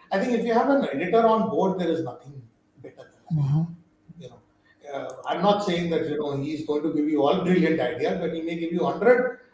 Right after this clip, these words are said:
Speaker 1: uh, ideas, out of it ninety turn out to be stupid, but those ten that will be good will, uh, be brilliant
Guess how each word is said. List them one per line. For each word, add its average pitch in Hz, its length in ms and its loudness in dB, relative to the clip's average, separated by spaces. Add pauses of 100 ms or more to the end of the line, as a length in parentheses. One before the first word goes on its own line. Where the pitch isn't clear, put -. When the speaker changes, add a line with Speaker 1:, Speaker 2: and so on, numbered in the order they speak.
(140)
Speaker 1:
uh, 156 440 0
ideas, 160 420 0
out 175 180 0
of 175 160 -6
it 185 100 -6
ninety 151 380 -4
turn 190 160 0
out 185 140 0
to 175 80 -2
be 165 100 -4
stupid, 190 400 -2
but 190 140 -2
those 190 260 -2
ten 240 240 2
that 269 220 4
will 240 120 -2
be 233 100 2
good 180 360 4 (540)
will, 190 600 2
uh, 156 440 0
be 190 100 0
brilliant 170 540 2